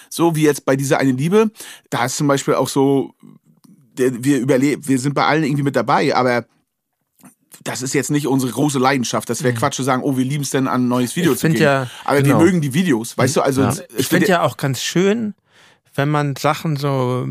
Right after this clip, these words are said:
Speaker 2: wenn man lernt, als Band Sachen abzugeben, so,
Speaker 3: Mhm.
Speaker 2: und, und dann, und so, solche Sachen wie Videos, ähm, das ist ja toll, wie,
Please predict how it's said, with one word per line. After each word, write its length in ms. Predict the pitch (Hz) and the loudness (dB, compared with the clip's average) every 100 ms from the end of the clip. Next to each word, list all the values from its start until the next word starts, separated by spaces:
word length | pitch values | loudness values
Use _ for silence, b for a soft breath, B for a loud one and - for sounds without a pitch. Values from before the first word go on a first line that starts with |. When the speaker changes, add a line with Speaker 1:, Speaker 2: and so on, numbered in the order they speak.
| - | -10
Speaker 2:
wenn 280 | - - 135 | -14 -6 -2
man 160 | 135 123 | -2 0
lernt, 420 | 131 147 156 143 | 0 2 -2 -4
als 180 | 123 - | -8 -4
Band 260 | 143 139 | -4 -2
Sachen 400 | 127 139 139 131 | -2 -2 -2 -4
abzugeben, 840 | - - - 165 135 131 113 101 95 | -6 -8 -6 -6 0 0 0 -4 -6
so, 260 | 92 101 101 | -4 -2 0
Speaker 3:
Mhm. 240 | 135 165 | 0 -2
Speaker 2:
und, 220 | 120 120 | -4 -4
und 180 | 135 113 | -4 -2
dann, 280 | 131 127 123 B B B | 0 0 -4 B B B
und 220 | - 131 127 | -4 -2 0
so, 180 | 131 139 | 0 0
solche 300 | 135 135 120 | -2 -2 -2
Sachen 340 | 120 135 131 123 | 0 -2 -2 -4
wie 140 | 113 | -2
Videos, 600 | 143 165 156 147 139 - B B B B - | -2 0 0 0 -2 -10 B B B B -8
ähm, 540 | 123 123 120 113 110 117 _ | -2 0 0 -2 -4 -8 _
das 160 | 120 123 | -6 -4
ist 120 | 143 | -4
ja 80 | 120 | -6
toll, 440 | - 156 175 117 - - | -2 0 0 -2 -8 -8
wie, 240 | - 151 | -2 -2